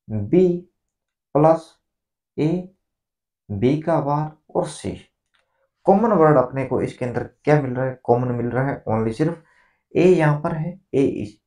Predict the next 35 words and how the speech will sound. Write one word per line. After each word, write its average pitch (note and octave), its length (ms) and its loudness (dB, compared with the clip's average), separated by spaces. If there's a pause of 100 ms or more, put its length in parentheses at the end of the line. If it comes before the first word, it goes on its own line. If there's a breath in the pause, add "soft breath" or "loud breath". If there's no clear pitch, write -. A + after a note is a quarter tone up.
ए C#3+ 60 2
यहाँ C#3+ 400 0
पर D#3 120 0
है D#3 140 -2
तो D3 100 -6
ए C3+ 200 -2
यहाँ A#2 300 -4
पर D#3+ 160 -6
भी D#3 180 -2
है, D#3+ 80 -6 (720)
बी E3+ 300 4
दोनों D3+ 300 2
में D3+ 140 2
same D3+ 200 -2
नहीं D3 260 -2
है D3+ 60 0
और C3+ 220 -4
इसमें D3 360 -6
सी C#3+ 440 -6
पहले A#2+ 240 -2
में A#2+ 100 -10
सी C#3+ 260 -6
है A#2 160 -4
ही G#2+ 160 0
नहीं। F#2 280 -6 (680 soft breath)
तो C#3 60 4
अपने D3+ 240 -2
कॉमन C#3+ 360 2
वर्ड D3 220 2
मिला B2 280 -4
ए, F#3+ 320 -2 (260)
ब्रैकेट B2+ 360 0
में D3 160 0
लिखेंगे B2 380 -4
बी D3+ 440 -2